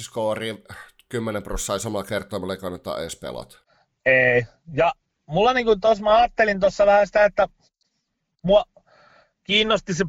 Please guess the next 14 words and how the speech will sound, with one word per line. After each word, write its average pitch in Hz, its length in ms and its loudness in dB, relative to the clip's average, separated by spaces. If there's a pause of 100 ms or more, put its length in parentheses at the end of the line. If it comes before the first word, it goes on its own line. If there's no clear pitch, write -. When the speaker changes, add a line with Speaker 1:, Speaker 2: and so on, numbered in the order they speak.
(160)
Speaker 2:
both 202 360 4
team 160 240 -4
to 165 80 -2
score, 180 360 2
se 135 60 -8
saattaisi 170 380 -2
olla 170 140 -2
kahdella 190 420 4
maalilla 151 460 4
himaa, 170 480 2
mut 139 180 -8
sit 190 260 -2
taas 180 240 2
kun 175 160 0